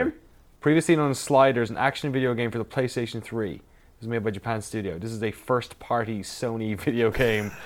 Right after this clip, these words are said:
Speaker 2: where you ride down hills as a, as a, a, a, a salary man sitting on the back of an office chair.
Speaker 1: Uh, it was created by one Tsuyoshi Tahara,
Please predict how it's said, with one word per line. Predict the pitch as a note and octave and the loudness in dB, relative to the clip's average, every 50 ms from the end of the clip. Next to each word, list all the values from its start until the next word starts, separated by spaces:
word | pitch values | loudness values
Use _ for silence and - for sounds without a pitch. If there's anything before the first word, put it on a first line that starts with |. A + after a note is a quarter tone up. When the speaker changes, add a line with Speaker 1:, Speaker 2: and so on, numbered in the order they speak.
| - - - - - | -16 -18 -16 -6 0
Speaker 2:
where | A#2 A#2+ A#2 A#2 | 4 6 6 6
you | - - D#3 C3+ B2+ B2 A2 - - - - - | 6 8 8 8 8 8 4 2 -2 -16 -10 -4
ride | A#2 A#2 B2+ B2+ C3 C#3 C#3 B2 | 2 6 6 8 8 6 4 4
down | G#2+ C3+ C3 C3 B2+ | 6 6 6 6 4
hills | A#2 - F3+ D3+ B2+ - E3 C#3+ C3 A#2+ - - - - D3+ C#3 | 4 6 6 6 6 6 6 6 6 6 2 -6 -14 -12 -10 -2
as | - A#2+ B2 A2+ | 2 2 4 6
a, | B2+ B2 A#2 A#2 A#2 - - | 6 6 8 8 6 6 4
as | B2 B2 G#2+ | 2 2 4
a, | A#2 | 4
a, | A#2+ A#2 A#2 - F2+ A2+ A2+ A2 A2 E2 D2+ G#2+ A2 G#2+ G2+ F2+ C#2+ | 4 4 4 4 4 4 4 4 2 2 2 0 0 0 0 0 -2
a, | |
a | G#2+ | -4
salary | - - C#3 B2 B2 A#2+ A#2+ A#2+ | -2 2 4 4 4 6 4 2
man | A#2 A#2 A2+ A2+ A2+ A2 A2 | 2 2 2 2 2 0 0
sitting | G#2+ - - A#2+ A2+ A2+ | -2 -2 -2 -2 0 0
on | A2 G#2+ | -2 -2
the | G#2+ | 0
back | G2 G#2+ G2+ - | 2 2 2 2
of | A2+ | 0
an | G#2+ | -2
office | G2+ G2 F#2+ G#2 G2 | -2 -2 -4 -6 -10
chair. | - - F2 C#2+ - - - - - - - _ - - _ - - - - - - - - _ - _ - - - - _ - - - | -6 -6 -6 -6 -8 -12 -20 -20 -20 -20 -20 _ -20 -20 _ -20 -20 -20 -20 -20 -20 -20 -20 _ -20 _ -20 -20 -20 -20 _ -12 -2 4
Speaker 1:
Uh, | C#3+ C#3 C#3 C#3 C3 B2+ C3 A#2+ | 6 8 8 8 8 6 4 2
it | C3+ | 0
was | B2 B2+ B2 | -4 -6 -6
created | - - F3 F#3 G3 G3 F#3+ F3+ E3 | -4 2 4 6 8 8 6 6 8
by | E3 D#3+ E3 D#3+ D#3 D#3+ D#3+ | 8 10 10 10 8 8 6
one | C#3+ C3+ C#3 C#3+ C#3+ C#3 C#3 C#3 C#3+ C#3+ - - - _ _ - - _ - - _ _ _ _ _ _ - | 4 2 2 4 4 4 2 0 -2 -4 -8 -18 -20 _ _ -20 -20 _ -20 -20 _ _ _ _ _ _ -20
Tsuyoshi | - - - E3+ D3+ C#3+ D3+ F#3 F#3 - - G#3 F#3 F3 | -16 -6 -4 -2 2 4 4 4 2 0 -4 -6 -6 -4
Tahara, | - E3 D3 - - D#3+ E3 F3 D#3 E3 G#3+ | -2 -2 0 6 8 10 10 10 8 6 4